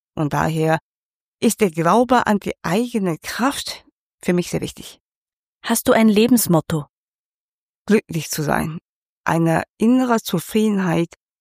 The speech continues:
Speaker 1: herzustellen und auch weiterzuleben.
Speaker 2: Wie schaut's mit Social Media aus? Ist das für dich Fluch oder Segen?
Speaker 1: Ich muss ganz ehrlich sagen, ich sehe mich als, also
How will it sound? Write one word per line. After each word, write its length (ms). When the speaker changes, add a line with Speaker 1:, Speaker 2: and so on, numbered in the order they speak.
Speaker 1:
herzustellen 840
und 360
auch 180
weiterzuleben. 840
Speaker 2:
Wie 140
schaut's 340
mit 160
Social 440
Media 420
aus? 240
Ist 160
das 140
für 100
dich 160
Fluch 400
oder 300
Segen? 520
Speaker 1:
Ich 160
muss 180
ganz 260
ehrlich 320
sagen, 680
ich 460
sehe 280
mich 300
als, 580
also 220